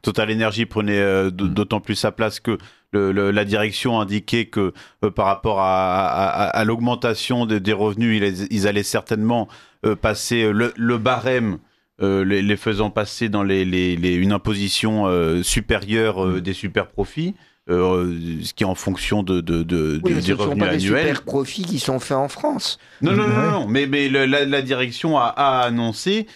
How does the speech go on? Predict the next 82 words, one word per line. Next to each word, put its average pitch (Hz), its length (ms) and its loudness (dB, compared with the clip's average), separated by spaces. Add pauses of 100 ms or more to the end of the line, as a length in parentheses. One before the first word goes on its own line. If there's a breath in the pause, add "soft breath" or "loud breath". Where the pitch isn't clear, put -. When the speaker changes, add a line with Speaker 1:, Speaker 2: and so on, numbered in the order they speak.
(160 loud breath)
Speaker 1:
que 127 80 2
de 110 140 0
toute 110 200 -4
façon, 135 280 0
effectivement, 127 500 0
elle 110 160 0
serait, 131 340 0
euh, 107 300 2
de, 98 140 -2
de, 101 180 0
de 95 200 0
ce 107 140 -2
fait, 127 220 -2
a 120 100 2
priori, 120 640 -2 (320 loud breath)
euh, 104 220 2
plus, 113 440 0 (260)
plus 120 220 0
Speaker 2:
Imp-, 120 60 4
Speaker 1:
imposée. 139 540 -2
Speaker 2:
imposée, 123 340 2
Speaker 1:
Euh, 110 100 4
Speaker 2:
mais 139 60 2
Speaker 1:
alors 135 180 2
Speaker 2:
où ? 156 60 2
Speaker 3:
Alors, 180 340 -2 (140)
oui, 202 240 2
elle 156 80 2
Speaker 2:
Ouais, 110 60 4
Speaker 3:
sera, 117 180 2
Speaker 2:
dans, 117 80 -2 (240 soft breath)
Speaker 3:
alors 131 220 0
elle 147 100 0
sera 214 180 0
plus 180 200 0
Speaker 2:
dans, 127 80 4
Speaker 3:
imposée 117 240 0
Speaker 2:
dans 120 60 2
les 127 100 2
Speaker 3:
en 165 40 -2
Speaker 2:
pays 143 120 2
de - 40 -4
Speaker 3:
France. - 60 -8 (240)
Speaker 2:
production. 160 180 -8
Ah 123 120 2
bon ? 214 160 2
Speaker 3:
Non, 120 80 -2 (100)
Speaker 1:
Pour 147 120 2
Speaker 3:
elle 143 60 2
Speaker 1:
moi, 202 100 4
Speaker 3:
sera, 170 120 0
Speaker 1:
c'était 160 180 -2
aussi 131 220 2
Speaker 3:
elle 180 80 2
Speaker 1:
en 170 40 2
Speaker 3:
sera, 180 140 4
Speaker 2:
Ah 139 60 2
oui, 160 60 2
en - 100 4
Speaker 1:
France. 135 80 -6
Speaker 2:
France. 170 240 -2
Speaker 3:
parce - 160 -4
qu'en 165 300 -2
France, 202 360 -2
c'est, 135 320 -4
je 123 80 -4
vous 156 140 0
ai 170 40 0
dit, 190 100 -4
il 190 60 -6
y 170 60 2
avait 143 140 -4
en 151 100 0
France 185 220 -4
des 147 140 -2
activités 143 520 -2
Speaker 2:
À 135 40 0
cause 147 160 2
de 127 80 2
la 123 80 4
Speaker 3:
raffinage, 180 440 2
Speaker 2:
holding. 151 60 0